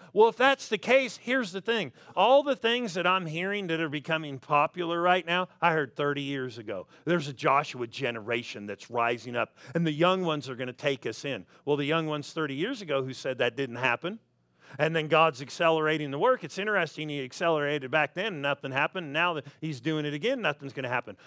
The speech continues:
When something happens, it's because when people cooperate with God and do the things that are already there. You with me? A-, and so we can see these things in the Bible.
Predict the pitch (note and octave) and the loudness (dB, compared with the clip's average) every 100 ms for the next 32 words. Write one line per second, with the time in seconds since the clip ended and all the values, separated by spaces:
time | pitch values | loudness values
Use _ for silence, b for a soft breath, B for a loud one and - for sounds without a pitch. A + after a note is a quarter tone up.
0 | - D#3+ D#3 - A3 A3+ G#3+ G3 A3 F#3+ | -6 -6 -4 -2 -4 -4 -4 0 2 0
1 | E3 D#3 C3 D#3 C#3+ D#3 C3 D3 B2 F3+ | -4 -6 -8 -8 -4 -6 -4 -8 -6 -8
2 | F3+ F3+ D#3 B _ _ - C#3 E3+ D#3 | -2 -2 -2 B _ _ -2 4 4 4
3 | D3+ D3+ C3 B2+ A2 D3 C3 A2 b - | 0 -2 -2 -4 2 4 4 2 b -14
4 | B2 D#3+ C3 B2+ D3 C#3+ B2 B2 C3 A#2+ | -4 -4 -4 -6 -8 -8 -4 0 2 2
5 | A2 A#2+ A#2 E2+ - _ _ _ _ _ | 0 0 0 -2 -12 _ _ _ _ _
6 | _ _ _ _ _ _ _ _ _ _ | _ _ _ _ _ _ _ _ _ _
7 | _ _ _ _ _ _ _ _ _ _ | _ _ _ _ _ _ _ _ _ _
8 | _ _ _ _ C3+ C3 C3+ F3 A#3+ - | _ _ _ _ -6 -4 -4 -6 -12 -14
9 | _ b b b b _ F#3+ F#3 F#3+ E3+ | _ b b b b _ 2 4 2 0
10 | - G3+ F#3 C#3 b b _ - D#3 D3 | -2 2 2 2 b b _ -16 -8 -2
11 | F#3 G#3+ F3+ C#3+ - A3+ D4 G3 D3 - | 0 0 -4 -6 -6 -6 -4 -4 -4 -6
12 | D#3 D3+ D#3+ D3 D3+ D3+ E3 A3 E3 E2+ | -4 -4 -4 -6 -2 4 4 4 0 -4